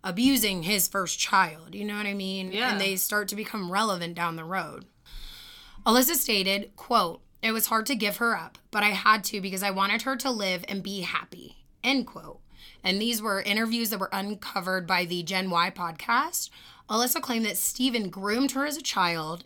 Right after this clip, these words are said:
Speaker 1: and convinced her to leave her home in Texas.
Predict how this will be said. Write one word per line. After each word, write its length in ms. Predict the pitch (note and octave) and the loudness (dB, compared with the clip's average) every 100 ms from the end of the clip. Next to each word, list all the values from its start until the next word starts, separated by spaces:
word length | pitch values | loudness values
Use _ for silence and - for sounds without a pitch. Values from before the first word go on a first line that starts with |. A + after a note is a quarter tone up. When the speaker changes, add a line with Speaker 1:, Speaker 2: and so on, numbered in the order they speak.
| - | -4
Speaker 1:
and 320 | C4 D4 A#3+ | 0 2 0
convinced 460 | A3 A3 G3 G3+ - | -2 -4 -4 -4 -2
her 120 | A#3 | -2
to 60 | A3 | -4
leave 240 | F#3+ F#3+ | -4 -6
her 140 | F#3 E3 | -4 -4
home 220 | F3+ D#3 | -4 -6
in 100 | D#3 | -8
Texas. 720 | - - - - - - | -8 -6 -8 -8 -12 -12